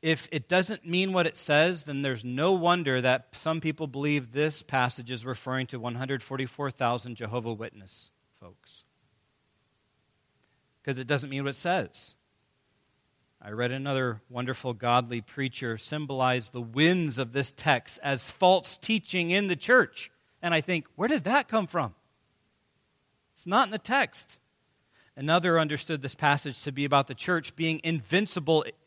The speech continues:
to p-, apostasy. And I think, where is that? And there are many more interpretations that set aside both the text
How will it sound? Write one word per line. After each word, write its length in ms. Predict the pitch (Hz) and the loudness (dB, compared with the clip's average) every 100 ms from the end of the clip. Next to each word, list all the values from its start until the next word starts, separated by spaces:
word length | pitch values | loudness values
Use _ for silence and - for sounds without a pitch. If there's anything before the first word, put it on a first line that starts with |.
| _ _ | _ _
to 120 | - | -10
p-, 120 | - 175 | -8 -8
apostasy. 880 | 143 143 - 202 - - 143 117 90 101 _ _ _ _ _ _ _ _ - | -6 -4 2 2 2 -4 -6 -6 -10 -14 _ _ _ _ _ _ _ _ -6
And 120 | 151 | -2
I 80 | 160 | 0
think, 280 | 180 185 - _ _ | 0 -4 -6 _ _
where 240 | 160 262 | 2 2
is 140 | 320 220 | 2 2
that? 340 | 294 339 - _ _ _ _ _ _ _ _ _ _ _ _ _ _ _ _ _ _ | 2 2 -2 _ _ _ _ _ _ _ _ _ _ _ _ _ _ _ _ _ _
And 80 | 131 | -6
there 80 | 143 | -4
are 60 | |
many 440 | 151 156 175 220 208 | -2 0 0 2 0
more 400 | 180 175 170 143 | 0 0 2 2
interpretations 920 | 135 151 139 143 143 131 - 127 113 | 0 -4 -6 -4 -2 -2 -4 -10 -4
that 240 | 135 131 | -2 -2
set 340 | - - 170 196 | -2 2 2 2
aside 640 | 190 - 139 127 131 117 | 0 0 2 2 0 -2
both 260 | 139 139 - | -4 -4 -6
the 120 | 117 | -14
text 520 | - 165 160 - - | -4 0 0 -2 -18